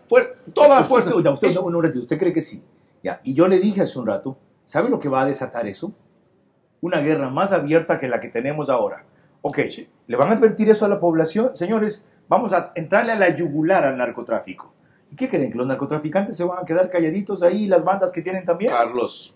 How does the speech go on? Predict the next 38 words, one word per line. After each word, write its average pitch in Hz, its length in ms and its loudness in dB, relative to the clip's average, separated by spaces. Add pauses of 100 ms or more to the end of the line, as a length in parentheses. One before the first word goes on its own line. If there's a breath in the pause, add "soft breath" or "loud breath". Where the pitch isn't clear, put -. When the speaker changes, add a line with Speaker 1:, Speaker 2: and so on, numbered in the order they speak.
Speaker 1:
Carlos, 117 320 -6
permítame 135 460 -4
una 135 200 -2
cosa 139 220 -2
nada 123 140 0
más, 110 340 -8
un 185 140 -8
punto 165 220 0
de 143 60 -6
comparación. 120 460 -4 (840 soft breath)
En 156 100 -2
el 147 100 -2
dos 143 180 0
mil 202 180 -4
tres 214 280 2
se - 260 -6
dio 170 120 2
el 175 60 0
efecto 170 320 -2
globo 170 220 4
en 135 40 -4
Colombia. 127 400 0
¿Por 180 140 -2
qué 214 100 -2
se 208 120 4
dio 170 100 6
el 147 60 0
efecto 135 280 -2
globo 127 200 2
en 120 40 -10
Colombia? 104 400 -4 (220 soft breath)
El 151 80 0
efecto 202 320 0
globo 214 220 2
se 202 140 -2
da 208 380 2
básicamente 202 680 0
porque 180 600 0